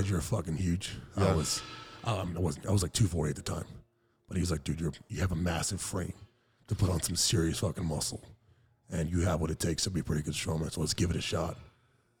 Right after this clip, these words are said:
Speaker 1: And that was it. Like, I signed up for competition, I think a month or two later,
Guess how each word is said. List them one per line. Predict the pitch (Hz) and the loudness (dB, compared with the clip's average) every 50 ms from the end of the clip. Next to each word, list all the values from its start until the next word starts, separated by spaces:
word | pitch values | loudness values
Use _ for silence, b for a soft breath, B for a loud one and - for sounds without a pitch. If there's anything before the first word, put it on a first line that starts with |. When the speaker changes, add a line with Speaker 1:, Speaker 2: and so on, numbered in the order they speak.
| _ - | _ -6
Speaker 1:
And | - 82 | -4 0
that | 82 92 117 113 | 0 0 2 2
was | 85 73 87 | 2 2 4
it. | 104 104 82 | 2 2 2
Like, | 82 78 73 - | 2 0 0 0
I | 90 | 0
signed | - - 107 101 95 | 2 2 2 2 2
up | 85 - | 0 0
for | 92 87 | -2 -2
competition, | - 95 85 85 90 82 - 98 87 - - 90 82 80 87 87 - - - - - _ _ _ _ _ _ _ _ _ | 0 0 0 0 0 0 0 0 -2 0 0 -2 -2 -2 -4 -6 -8 -10 -14 -20 -20 _ _ _ _ _ _ _ _ _
I | - - | -12 -6
think | - 92 82 | -4 -2 -2
a | 80 | 0
month | 85 92 92 92 | 0 0 2 0
or | 101 | 0
two | - - 98 92 | 2 4 4 6
later, | 90 80 85 101 110 | 6 6 4 2 0